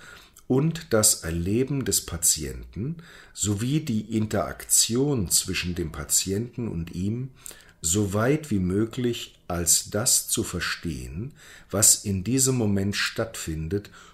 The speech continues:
ohne etwas hinein zu interpretieren.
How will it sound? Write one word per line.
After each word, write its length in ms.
ohne 400
etwas 540
hinein 600
zu 240
interpretieren. 920